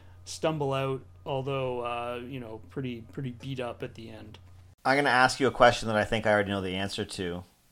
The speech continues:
Speaker 2: Of these three ships, which is your favorite? The U S S Cerritos,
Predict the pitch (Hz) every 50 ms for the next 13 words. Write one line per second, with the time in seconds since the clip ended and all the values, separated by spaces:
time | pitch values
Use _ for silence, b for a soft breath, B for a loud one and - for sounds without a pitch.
0 | _ _ _ _ _ _ _ - 123 127 120 113 113 127 139 139 143 139 - -
1 | - 143 139 135 127 - - 127 123 110 - - - - 113 113 - 120 117 104
2 | 107 107 - - 104 101 98 95 87 92 92 90 90 - _ _ b b b b
3 | b b - 107 110 113 123 127 131 131 - 135 131 127 - - - 127 113 113
4 | 117 113 - - 92 90 80 78 - - - -